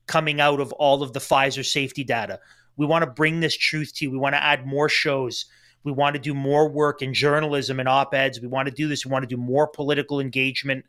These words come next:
And so in order to do that, in order to go strong into this next year, we need your help and we need your support, right? There's only six or seven weeks left in twenty twenty-two. And we're thinking ahead to twenty twenty-three. There are initiatives and plans that we have in mind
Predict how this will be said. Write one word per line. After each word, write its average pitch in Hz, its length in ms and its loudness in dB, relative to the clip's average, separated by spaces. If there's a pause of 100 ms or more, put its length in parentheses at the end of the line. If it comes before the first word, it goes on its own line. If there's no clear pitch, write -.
(520)
And 139 120 -2
so 143 180 4
in 143 80 0
order 175 220 4
to 175 80 2
do 165 380 0
that, 131 260 4
in 131 100 -6
order 151 320 2
to 160 160 -4
go 143 200 2
strong 143 760 0
into 147 320 -4
this 131 240 -4
next 127 320 -4
year, 151 320 0 (480)
we 135 160 -2
need 143 180 0
your 151 120 4
help 156 260 4
and 156 120 -4
we 147 60 -6
need 156 160 -2
your 151 100 0
support, - 580 0 (180)
right? 139 240 2
There's 143 200 -4
only 156 520 0 (440)
six - 480 0
or 160 60 -4
seven 160 440 2
weeks 151 280 -4
left 143 360 0
in 151 220 -4
twenty 151 300 -2
twenty-two. 151 680 -2 (500)
And 135 180 -2
we're 160 200 2
thinking 170 440 -2
ahead 151 340 2
to 135 100 -8
twenty 151 320 0
twenty-three. 156 580 0
There 143 200 4
are 127 80 2
initiatives 156 580 -2
and 131 180 -6
plans 151 440 0
that 127 120 -8
we 147 140 -2
have 135 240 0
in 131 100 -8
mind 135 400 0